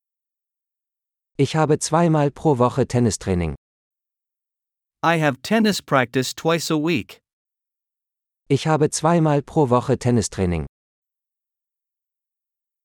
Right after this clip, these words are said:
Speaker 1: Ich schaue lieber Sport, als selbst zu spielen.
Speaker 2: I prefer watching sports to playing them.
Speaker 1: Ich schaue lieber Sport, als selbst zu spielen.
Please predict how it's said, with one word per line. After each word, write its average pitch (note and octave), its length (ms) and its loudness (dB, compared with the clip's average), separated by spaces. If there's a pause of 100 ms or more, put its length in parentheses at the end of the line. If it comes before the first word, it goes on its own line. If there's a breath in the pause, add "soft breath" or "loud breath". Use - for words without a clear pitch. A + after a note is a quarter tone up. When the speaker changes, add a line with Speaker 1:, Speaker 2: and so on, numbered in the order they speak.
(720)
Speaker 1:
Ich C#3 180 0
schaue E3 260 4
lieber D3 360 2
Sport, C#3+ 400 -2
als B2+ 220 -4
selbst - 340 0
zu A2+ 100 -4
spielen. D#2 420 -4 (1500)
Speaker 2:
I F#3+ 160 2
prefer F#3 460 0
watching D3+ 420 2
sports A#2+ 540 -2
to D#3+ 140 -4
playing F#3 440 -2
them. F2 240 -6 (1300)
Speaker 1:
Ich C#3+ 180 0
schaue E3 280 2
lieber C#3+ 340 4
Sport, C#3 420 -2
als B2+ 220 -4
selbst B2 320 0
zu G#2+ 120 -4
spielen. D#2+ 420 -4